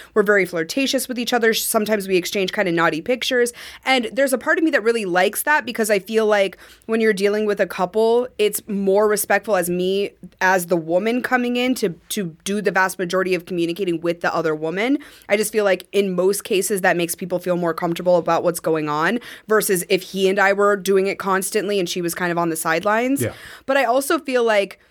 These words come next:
Speaker 1: is it going to now be weird for me to go into a potential sexual scenario with them,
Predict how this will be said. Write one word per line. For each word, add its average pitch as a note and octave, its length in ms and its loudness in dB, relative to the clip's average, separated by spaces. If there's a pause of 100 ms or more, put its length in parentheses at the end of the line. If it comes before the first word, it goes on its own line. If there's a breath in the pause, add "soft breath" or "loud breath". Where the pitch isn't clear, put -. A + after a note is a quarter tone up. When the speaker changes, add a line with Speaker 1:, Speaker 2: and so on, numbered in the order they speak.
(460 soft breath)
Speaker 1:
is A#3+ 140 0
it B3+ 140 -2
going C#4 260 2
to D4+ 140 0
now A#3 240 2
be A#3 180 -2
weird G#3 500 0
for A3 160 0
me A3 140 0
to A#3 100 -2
go G#3+ 220 0
into A3+ 260 0
a G#3 60 0
potential A3+ 640 0
sexual G#3 460 0
scenario A3 480 0
with F#3 180 -2
them, F3+ 300 0